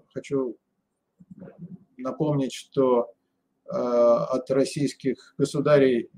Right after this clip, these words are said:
не один раз исходили инициативы всеобщего разоружения или всеобщего там мира.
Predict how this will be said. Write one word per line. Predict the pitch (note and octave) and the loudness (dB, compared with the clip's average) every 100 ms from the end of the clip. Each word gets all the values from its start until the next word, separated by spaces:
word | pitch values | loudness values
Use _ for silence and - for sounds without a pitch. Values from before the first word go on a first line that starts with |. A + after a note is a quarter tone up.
| C#3 | -6
не | D3 D#3+ | 0 4
один | D#3+ D3+ D#3+ D3+ | 4 4 4 4
раз | D3 C#3+ - - - - | 4 4 0 -14 -20 -12
исходили | B2+ - C3+ C3+ C3+ B2+ B2 A#2 C3 | -12 -2 -2 2 0 2 0 -2 -6
инициативы | B2+ - C3+ C3+ - C3+ B2 A#2+ A2+ - _ _ _ | -8 -2 0 0 0 0 0 0 -2 -6 _ _ _
всеобщего | - B2+ A#2 - A#2 | -2 0 0 -2 0
разоружения | A#2 A2+ A2+ A2 D#3 F#3 F3 F3 E3 D#3+ D#3 - | 0 0 -4 2 4 4 4 4 4 2 0 -6
или | A#2+ A#2+ A#2 A2 A2 | -12 -8 -6 -6 -8
всеобщего | - - A#2 G#2+ - G#2 | -10 -8 -6 -6 -6 -8
там | - G#2 A#2+ | -4 -4 2
мира. | F3+ F#3+ E3+ E3 | 4 6 4 0